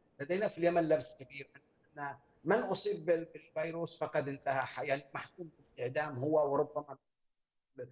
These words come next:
يعني أسرته ومن، آه، حوله، وهذا خطأ كبير. ثمانين في المائة من الحالات هي مثل حالة الزكام تمامًا. عشرين في المائة ال-، العشرين في المائة المتبقية، خمسة عشر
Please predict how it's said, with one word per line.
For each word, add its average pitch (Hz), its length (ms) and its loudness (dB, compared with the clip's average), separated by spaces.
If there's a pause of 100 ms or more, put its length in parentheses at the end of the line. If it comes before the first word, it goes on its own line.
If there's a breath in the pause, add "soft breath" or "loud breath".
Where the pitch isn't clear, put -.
(280 loud breath)
يعني 139 360 2
أسرته 151 400 0
ومن، 139 480 0
آه، 120 380 4
حوله، 120 520 2 (240 soft breath)
وهذا 143 200 4
خطأ 190 340 0
كبير. 170 380 0
ثمانين 147 440 -4
في 185 60 -6
المائة 208 240 -6
من 160 120 -4
الحالات 135 480 0 (380 loud breath)
هي 190 140 4
مثل 196 260 -6
حالة 160 280 -2
الزكام 131 420 -6
تمامًا. 135 480 -2
عشرين 160 380 -8 (440)
في 151 60 -6
المائة 160 200 -2
ال-، 156 140 0
العشرين 143 640 0
في 175 80 -2
المائة 165 200 -4
المتبقية، 131 600 -10
خمسة 196 460 -2
عشر 151 340 0